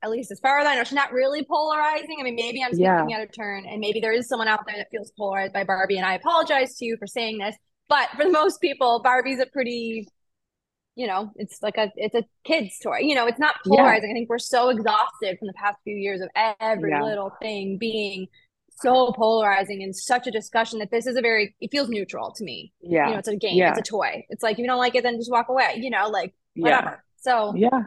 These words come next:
Speaker 1: um,
Speaker 2: That's how it should be. And that's how it should be with, like, most things, you know?
Speaker 1: Well, that's how it should be with most things. Uh, people just shouldn't care that much, but they do.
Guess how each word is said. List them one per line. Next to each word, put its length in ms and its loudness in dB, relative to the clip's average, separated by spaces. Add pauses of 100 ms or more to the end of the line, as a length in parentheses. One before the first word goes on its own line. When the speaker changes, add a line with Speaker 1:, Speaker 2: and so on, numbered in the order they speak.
(160)
Speaker 1:
um, 560 -4
Speaker 2:
That's 160 4
how 140 6
it 100 4
should 220 2
be. 160 0
And 100 -2
that's 140 -2
how 80 6
it 80 4
should 140 0
be 60 0
with, 180 0
like, 160 -4
most 260 -6
things, 340 -8 (280)
you 100 -4
know? 340 -4
Speaker 1:
Well, 200 4
that's 240 2
how 100 6
it 80 0
should 220 0
be 100 0
with 120 -2
most 300 -4
things. 360 -14
Uh, 160 2
people 240 0
just 180 -4
shouldn't 220 -2
care 160 -2
that 100 -6
much, 220 -8
but 200 0
they 120 2
do. 320 2